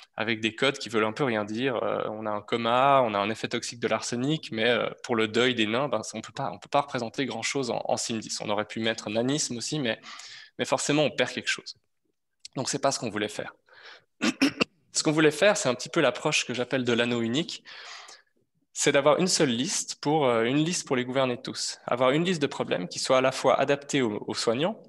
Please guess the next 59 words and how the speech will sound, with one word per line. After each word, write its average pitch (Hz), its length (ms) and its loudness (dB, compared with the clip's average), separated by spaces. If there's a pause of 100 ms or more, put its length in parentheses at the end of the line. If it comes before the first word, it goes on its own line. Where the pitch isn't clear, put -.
donc, 117 320 -8
euh, 117 120 -4
qui 117 200 -8
représente 139 560 2
les 127 80 -2
problèmes 127 340 -2
tels - 140 -4
que - 80 -4
les 104 120 0
soignants 131 380 0
ont 110 160 0
envie 117 160 -4
de 110 60 -12
les 107 140 -4
exprimer, - 480 -6 (720)
mais 147 200 4
qui - 160 -2
inclut 160 720 0
autant 147 320 0
de 131 80 -2
dimensions 127 400 -2
sémantiques 120 440 -4
nécessaires 165 480 -2
pour - 120 -8
qu'elles 120 120 -2
soient - 140 0
utilisables 120 600 0
pour 131 180 -2
d'autres 156 380 2
use 127 220 -6
cases, 117 240 -6
pour 110 160 -4
d'autres 143 340 0
cas 135 160 2
d'utilisation, 113 640 -4 (540)
sans 180 200 4
pour 151 160 -4
autant 135 360 4
apprendre 143 440 4
à 113 60 2
chacun 147 360 2
de 127 60 -4
ces 120 120 0
métiers 175 520 2
comment 160 280 4
utiliser 143 380 2
une 143 200 2
nouvelle 151 320 4
classification, 131 560 -4
parce - 140 -10
qu'on 113 100 -10
peut 104 80 -6
pas 135 120 2
se - 60 -6
permettre 120 280 -2
ça 127 140 -2
dans 117 220 -8
un 120 60 -8
hôpital. - 320 -12